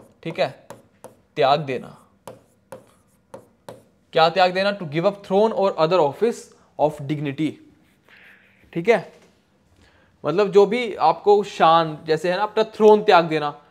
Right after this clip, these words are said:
ठीक है, अपना कोई काफ़ी ज़्यादा एक कोई, अ, हाई किसी के पास पोजीशन है उसको, अ, गिव अप कर देना, that is called abdicate, ठीक है। फिर आता है एम्बेसडर और डिप्लोमेटिक मिनिस्टर, पता ही आपको। अनार्किस्ट, ठीक है, अनार्किस्ट का मतलब क्या होता है? Person who is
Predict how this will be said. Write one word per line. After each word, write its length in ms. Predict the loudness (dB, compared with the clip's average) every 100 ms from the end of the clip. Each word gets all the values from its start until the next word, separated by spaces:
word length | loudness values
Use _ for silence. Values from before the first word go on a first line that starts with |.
| _ -10
ठीक 180 | -6 -4
है, 320 | -4 -8 _ -10
अपना 240 | -6 -4
कोई 360 | -2 -4 -6 -8 -2
काफ़ी 300 | -2 -2 -2
ज़्यादा 360 | 0 0 0
एक 140 | -4 -2
कोई, 340 | 0 0 -2 -12 _ _ -6
अ, 200 | -4 -2
हाई 360 | 6 6 6 2 -10 _ _
किसी 180 | -14 -12
के 80 | -4
पास 240 | 0 0 -2
पोजीशन 420 | -2 -2 -2 -2
है 80 | -4
उसको, 280 | -4 0 0
अ, 440 | 0 -2 -2 -4
गिव 220 | -6 -4
अप 120 | -4
कर 140 | -2 -4
देना, 180 | -4 -4
that 200 | -6 -6
is 80 |
called 240 | -8 -6 -4 -2
abdicate, 600 | -2 -4 -6 -8 -10 -16 -18
ठीक 160 | -10 -6
है। 240 | -6 -8 _ _ _ _ _ _ _ _ _ _
फिर 140 | 2
आता 160 | 4 6
है 40 |
एम्बेसडर 560 | 6 6 4 4 -4 -6 -10 -8 -2
और 100 | -2
डिप्लोमेटिक 560 | -2 -4 -4 -4 -6
मिनिस्टर, 380 | -8 -8 -4 -4
पता 200 | -2 -2
ही 140 | 2
आपको। 320 | 0 -2 -8 -12 -18 -16 -2
अनार्किस्ट, 680 | 2 4 4 0 -8 -10 -20 _ _ _ _ _ _ _ _ _ -14
ठीक 160 | -4
है, 60 | -2
अनार्किस्ट 460 | 0 0 0 -4 -6
का 80 |
मतलब 260 | -6 -6 -4
क्या 100 | -2
होता 160 | 0 -2
है? 120 | 0
Person 280 | 0 0 -4
who 180 | -2
is 60 | -4